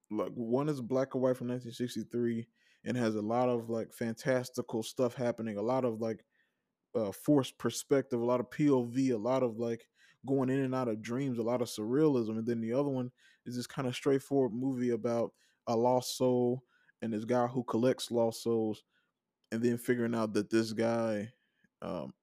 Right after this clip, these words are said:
maybe not as lost as he thinks, or maybe they both are. Who's the master of your destination? Who's the master of your future? Is it you, or is it something else? Is it something else playing,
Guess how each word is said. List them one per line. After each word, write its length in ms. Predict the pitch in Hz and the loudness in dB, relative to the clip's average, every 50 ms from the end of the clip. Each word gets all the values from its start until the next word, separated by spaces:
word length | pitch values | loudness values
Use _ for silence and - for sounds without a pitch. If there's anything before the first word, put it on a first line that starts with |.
| _ - | _ 0
maybe 220 | 120 117 120 120 | 2 2 4 4
not 200 | 117 110 110 113 | 2 2 2 2
as 120 | 113 110 110 | 0 0 2
lost 280 | 117 120 120 117 - | 2 2 2 0 -2
as 120 | 107 104 - | -6 -6 -6
he 100 | 113 101 - - | -6 -6 -4 -2
thinks, 380 | 143 156 - - - - - _ _ _ _ - _ - | -2 -2 -2 -6 -10 -16 -16 _ _ _ _ -16 _ 2
or 80 | 117 | 4
maybe 300 | 120 120 123 123 120 120 - | 4 6 6 6 4 4 0
they 180 | - 117 110 110 | -2 0 0 0
both 340 | 98 95 123 139 139 139 | 2 4 4 4 6 6
are. 180 | 139 135 139 131 | 6 4 4 4
Who's 280 | 120 135 143 147 139 117 | 2 2 0 0 0 0
the 100 | 127 123 | -4 -2
master 320 | 127 127 131 127 - 127 | -2 -2 -2 -4 -4 -4
of 80 | 120 123 | -2 -2
your 80 | 123 | 0
destination? 640 | 113 113 123 120 - - 113 120 123 120 - 139 - _ _ _ _ - | 2 2 0 0 0 -2 -2 -2 -2 -2 -2 -6 -10 _ _ _ _ 0
Who's 140 | 147 151 120 | 0 0 2
the 80 | 123 | 0
master 380 | 120 127 131 135 135 - - 123 | -2 0 0 0 -2 -2 -4 -4
of 80 | 113 | -2
your 120 | 110 110 - | -4 -4 -6
future? 420 | - - 135 147 - - 170 - _ _ _ _ _ _ _ - | -4 -6 -6 -6 -6 -8 -10 -12 _ _ _ _ _ _ _ -4
Is 140 | - 120 117 | -2 0 2
it 120 | 107 107 | 2 2
you, 320 | 107 113 113 120 131 143 151 156 | 2 2 2 4 2 2 2 0
or 120 | - 123 | 0 0
is 100 | 120 120 | 0 0
it 60 | 117 113 | -2 -4
something 440 | - - 139 135 - - 113 120 | -4 -4 -4 -4 -4 -4 -2 2
else? 220 | 139 147 139 131 113 | 2 2 2 0 -2
Is 120 | 117 113 | -4 -2
it 180 | 117 110 95 - _ | -2 -4 -4 -6 _
something 380 | - - - 131 127 - 123 123 | -10 -4 -4 -4 -2 -2 -2 0
else 140 | 123 123 120 - | 0 0 0 -2
playing, 440 | - - 131 127 120 117 110 110 - | -4 -4 -2 -2 0 -2 -4 -4 -8